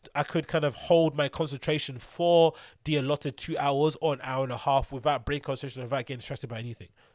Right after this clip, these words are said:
I could do that very easily. And I had a room with a Nintendo sixty-four in, a P S four, a mobile phone, internet.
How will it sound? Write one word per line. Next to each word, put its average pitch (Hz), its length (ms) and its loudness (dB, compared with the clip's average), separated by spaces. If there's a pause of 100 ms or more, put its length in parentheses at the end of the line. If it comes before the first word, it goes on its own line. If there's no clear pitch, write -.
I - 80 -2
could 151 100 -6
do 175 80 -10
that 160 160 4
very 156 180 4
easily. 135 300 -6
And 120 100 -8
I 131 60 -4
had 151 140 4
a 127 60 -6
room 139 340 -6 (240)
with 123 140 -6
a 120 100 -8
Nintendo 120 340 -8
sixty-four 185 640 2
in, 180 140 6
a 165 80 2
P 160 240 0
S 139 100 -2
four, 185 540 4 (260)
a 123 60 -2
mobile 135 340 0
phone, 190 600 4 (200)
internet. 185 580 0